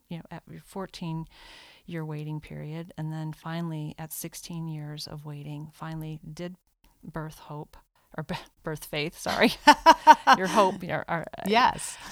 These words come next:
Speaker 1: um, but then also someone that has already had a birthing experience, they have already had a child,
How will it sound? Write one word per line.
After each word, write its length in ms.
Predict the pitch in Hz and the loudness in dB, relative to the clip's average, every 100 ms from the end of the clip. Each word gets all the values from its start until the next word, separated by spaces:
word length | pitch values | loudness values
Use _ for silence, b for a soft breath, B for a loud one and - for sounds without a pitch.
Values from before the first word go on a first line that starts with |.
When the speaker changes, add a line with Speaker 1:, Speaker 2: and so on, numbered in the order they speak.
| - | 4
Speaker 1:
um, 440 | 185 175 - - - _ _ - | 4 4 -2 -12 -18 _ _ -6
but 200 | 208 208 | -6 -2
then 140 | 220 | -2
also 720 | - 220 - 233 208 208 - - _ _ _ _ | 0 -2 -2 -4 -2 -4 -8 -16 _ _ _ _
someone 540 | - - 196 196 196 | -4 -2 -2 -2 -2
that 240 | 190 180 175 | -4 -6 -6
has 220 | 175 175 | -8 -6
already 300 | - 175 175 | -4 -4 -4
had 220 | 160 175 175 | -4 -6 -6
a 40 | |
birthing 420 | 165 165 - 160 | -8 -10 -8 -8
experience, 640 | 156 - - 160 156 165 - | -8 -10 -12 -8 -8 -8 -10
they 80 | 160 | -12
have 100 | 160 | -8
already 260 | 165 160 | -6 -6
had 220 | 160 185 190 | -6 -6 -6
a 60 | |
child, 600 | 180 - 160 160 160 160 | -8 -10 -8 -8 -8 -10